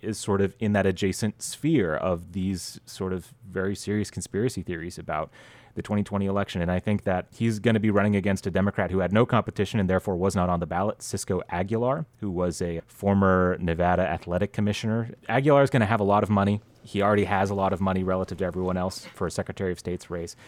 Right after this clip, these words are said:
But Marchant is going to, I think, get the kind of support from Republicans who do not trust the system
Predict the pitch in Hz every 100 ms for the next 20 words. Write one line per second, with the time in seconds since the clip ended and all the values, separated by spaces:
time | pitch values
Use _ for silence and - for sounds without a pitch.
0 | - - - - - 104 98 101 104 -
1 | 123 143 196 - - 110 95 - 104 104
2 | 104 101 101 - - 101 92 90 - 95
3 | 95 82 107 107 - - 104 101 104 98
4 | 95 - 87 - 92 - - 98 92 87
5 | 90 92 95 98 82 110 110 107 - 101
6 | 92 - - - - - -